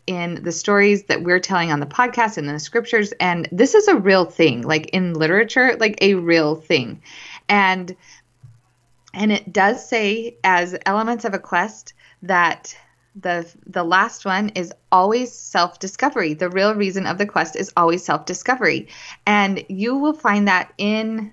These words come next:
Frodo Baggins, right? What did he find out when he finally let go of the ring, right? It, he was changed.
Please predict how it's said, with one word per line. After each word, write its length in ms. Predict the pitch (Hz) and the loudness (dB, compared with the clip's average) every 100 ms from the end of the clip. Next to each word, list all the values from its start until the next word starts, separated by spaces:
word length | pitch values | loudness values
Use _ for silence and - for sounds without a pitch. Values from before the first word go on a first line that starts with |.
| _ | _
Frodo 320 | _ 185 160 151 | _ 0 2 2
Baggins, 600 | 139 143 185 269 302 - - | 0 0 -2 -2 -6 -14 -4
right? 460 | 175 175 262 - - | 0 0 -2 -8 -4
What 100 | 208 | -2
did 160 | 214 214 | 0 -2
he 220 | - 262 | -6 -6
find 300 | - 185 175 | -2 -2 0
out 280 | 151 - 180 | 0 -2 -6
when 180 | 175 | -10
he 560 | 170 - 208 202 202 202 | -10 -10 -6 -4 -4 -4
finally 320 | - 175 190 | -2 -2 0
let 200 | 190 165 | -2 -4
go 100 | - | -4
of 120 | 175 165 | -4 -2
the 120 | 156 | -2
ring, 420 | 147 143 202 240 _ _ | -4 -4 -4 -6 _ _
right? 220 | 180 185 - | -2 0 -2
It, 240 | 175 - 202 | -4 -6 -10
he 440 | - - 233 240 247 _ | -8 -6 -4 -6 -8 _
was 360 | 180 180 180 - - | 0 0 -4 -14 -16
changed. 680 | - 165 139 120 - - | -10 -6 -4 -6 -8 -12